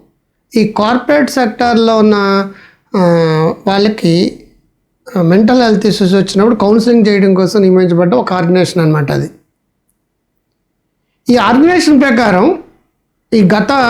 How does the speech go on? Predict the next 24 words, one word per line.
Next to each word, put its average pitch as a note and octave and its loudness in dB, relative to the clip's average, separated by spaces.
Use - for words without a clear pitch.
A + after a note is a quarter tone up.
ఈ G#3 0
ఎనిమిది A3 2
తొమ్మిది C4+ 4
నెలలుగా A3 2
జరిగింది F3+ 2
ఏదైతే E3+ 0
ఉందో, E3+ 2
లాస్ట్ E3+ -2
మార్చి F3 0
నుంచి F3+ 0
నవంబర్ D#3+ 0
వరకు D#3+ -2
జరిగిన, D#3 0
ఆ, D#3 -2
విషయాల్లో D3+ -2
నూటికి D4 2
తొంభై A#3+ 2
శాతం B3 -2
మంది F3+ 0
ఇరవై A#3 2
ఐదేళ్ల A3 2
లోపు F#3+ 0
వాళ్ళు, E3+ 2
ముఖ్యంగా F#3+ 0